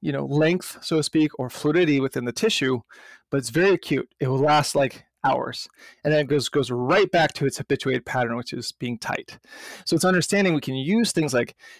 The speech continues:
stretching, the vibration gun, massage, foam roller at our disposal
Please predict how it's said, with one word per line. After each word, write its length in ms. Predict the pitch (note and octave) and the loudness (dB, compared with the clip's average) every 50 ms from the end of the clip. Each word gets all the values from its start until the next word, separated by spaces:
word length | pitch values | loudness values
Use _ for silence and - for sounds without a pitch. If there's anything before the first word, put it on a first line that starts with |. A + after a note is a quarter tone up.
| _ _ _ - | _ _ _ -10
stretching, 680 | - - - E3 D#3 D3 - - D3+ C#3+ C#3 C#3 B2 - _ _ _ _ _ _ _ _ _ _ _ _ _ _ _ _ _ _ - | -6 -2 2 2 2 2 2 2 0 0 0 -2 -8 -10 _ _ _ _ _ _ _ _ _ _ _ _ _ _ _ _ _ _ -10
the 80 | D3+ | -2
vibration 460 | - C3 C3+ B2+ C3+ B2+ - - B2+ | 0 2 2 4 2 0 0 -4 -6
gun, 300 | A#2+ B2+ B2 A#2 A#2+ A#2 - _ _ _ _ _ _ _ _ - | -4 -4 -4 -4 -6 -8 -12 _ _ _ _ _ _ _ _ -12
massage, 600 | - - - C#3 B2+ A#2+ A2+ A#2 A2 G#2+ - - - _ _ _ | -8 -4 0 2 2 2 2 2 0 -4 -8 -14 -16 _ _ _
foam 240 | - B2+ B2+ A#2+ A#2+ | -6 -4 -4 -2 -4
roller 360 | B2 A#2+ A#2+ A#2+ A#2+ A2+ _ _ _ - - - - - _ - | -4 -4 -4 -4 -6 -8 _ _ _ -20 -20 -20 -20 -20 _ -4
at 120 | C#3+ C3+ C3+ | 0 2 2
our 100 | C3+ B2+ | 2 2
disposal 680 | B2 - - - G#3+ G3+ F#3 D#3 D3 C3 C3+ B2+ | 0 -4 -2 2 2 4 4 4 2 0 -2 -2